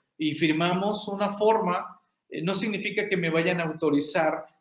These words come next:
el crédito, porque en ese momento, cuando yo firmo esa forma, ahí estoy dando autorización para que esa institución entre a asomarse a ver mi buro de crédito. Y entonces, analizando mi buro de crédito, se da, va a dar cuenta, se puede dar cuenta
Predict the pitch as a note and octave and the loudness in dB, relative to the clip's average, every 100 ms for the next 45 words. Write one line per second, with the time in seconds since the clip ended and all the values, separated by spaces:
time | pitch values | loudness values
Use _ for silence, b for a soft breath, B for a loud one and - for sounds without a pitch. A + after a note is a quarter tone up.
0 | - D#3 D#3+ E3+ E3+ E3+ D3 D3 C#3+ C#3 | -6 -4 0 2 2 0 -2 -4 -4 -4
1 | D3 D3 F3+ E3 E3+ E3+ - B2+ B2+ C3+ | -2 -4 -4 -2 -4 -4 -4 -2 -2 -2
2 | D3+ F#3+ F3+ F3 F3+ - F3+ - G3+ F3 | -2 -2 0 0 -2 0 -2 2 4 6
3 | E3 A3 - B B - D#3 E3+ E3 F3 | 4 0 -2 B B 0 4 4 4 2
4 | D#3+ D#3+ F3 F3 F3+ F3 F#3 F#3 G3 E3+ | 2 2 2 2 2 0 -2 -4 -2 -2
5 | F3+ - _ _ D3+ C#3+ C#3 C#3+ D3 F3 | -2 -6 _ _ 0 2 2 0 -2 -2
6 | E3 F3 E3+ E3+ - F3 E3+ E3+ D#3+ E3 | -2 -6 -4 -4 0 0 0 -2 -2 0
7 | E3 E3 E3 D#3+ F3 G#3 G3+ F3 D#3 D#3 | 0 0 0 -2 2 2 0 0 -2 -4
8 | b b - C#3 D3 D3+ E3+ E3 D#3 D#3 | b b -2 2 4 4 0 4 6 6
9 | D#3 F3+ A#3 - D#3 D3+ - _ _ _ | 4 4 4 2 -2 -4 -6 _ _ _
10 | D#3 D#3 F3 F3+ F3 E3 D#3 D#3 D3+ E3 | -4 0 2 2 0 -2 0 2 2 2
11 | F3+ G#3+ G#3 F#3+ G3 G3 G3 F#3+ G#3 F#3+ | 0 0 -2 2 4 4 2 0 4 4
12 | F#3 F#3 G#3+ - - _ _ - D3+ C#3+ | 6 4 2 -4 -14 _ _ -6 2 4
13 | D3+ D#3 D#3+ E3+ E3+ F#3+ F3+ E3+ F#3 - | 4 4 4 4 2 0 0 2 2 2
14 | D3+ C#3 D3 D3+ D#3 D3+ E3+ D#3+ E3 F#3+ | -6 -2 0 2 0 -2 -2 -4 -4 -6
15 | - | -6